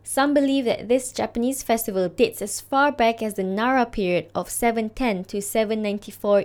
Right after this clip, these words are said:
A D. Initially, Tsukimi was a moon viewing party for the aristocratic elite, who would hold gatherings on boats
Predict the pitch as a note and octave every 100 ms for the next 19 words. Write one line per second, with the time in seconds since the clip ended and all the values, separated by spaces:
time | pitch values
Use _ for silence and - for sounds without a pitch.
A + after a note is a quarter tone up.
0 | - G3 F#3 C#4 D4 F3 - _ _ _
1 | _ _ - - - G3 F#3 F3+ F#3 F3
2 | D4+ G4 - _ - - - E4 E4 C#4
3 | G#3+ F#3+ A#3 E4 D#4+ C#4 C4+ C4 B3 G#3+
4 | G#3+ G#3+ A3 G3 - - G3+ B3+ C#4 C#4
5 | A#3 A3 A3+ - F#3 F3+ A3+ - - -
6 | _ - - G#3 G#3 - C#4+ D#4 C4+ -
7 | C4 C#4+ A#3+ F3 F#3+ - F3+ E3+ - A#3
8 | - - -